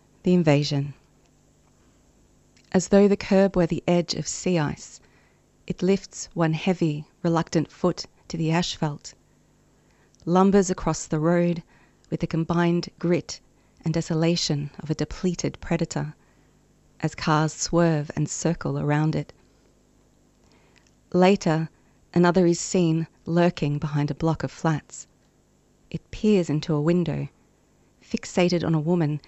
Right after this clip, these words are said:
cleaning and slicing fish. She slams the blind shut,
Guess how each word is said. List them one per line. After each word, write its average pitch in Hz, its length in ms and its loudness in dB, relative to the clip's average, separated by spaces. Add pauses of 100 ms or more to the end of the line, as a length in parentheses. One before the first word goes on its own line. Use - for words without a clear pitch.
(220)
cleaning 175 440 2
and 147 120 -2
slicing 160 520 -2
fish. - 420 -4 (1120)
She - 140 0
slams 175 500 2
the 165 80 -6
blind 151 360 0
shut, - 440 -4